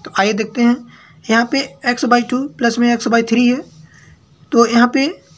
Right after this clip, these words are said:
भिन्न वाला है, भिन्न का जब ऐसे ही रहता है, प्लस में दिया रहता है, तो क्या करते हैं,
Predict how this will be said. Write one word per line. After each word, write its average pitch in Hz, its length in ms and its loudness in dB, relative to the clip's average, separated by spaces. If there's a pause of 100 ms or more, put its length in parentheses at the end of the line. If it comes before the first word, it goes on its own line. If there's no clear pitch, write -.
(180)
भिन्न 233 320 2
वाला 262 220 4
है, 269 180 -6 (720)
भिन्न 226 280 2
का 247 120 0
जब 233 180 2
ऐसे 233 200 0
ही 240 60 0
रहता 220 220 -4
है, 214 60 -4
प्लस 220 200 -4
में 220 120 -2
दिया 214 160 0
रहता 208 220 -2
है, 247 140 -8 (800)
तो 220 120 -8
क्या 220 200 0
करते 226 280 -2
हैं, 220 240 -2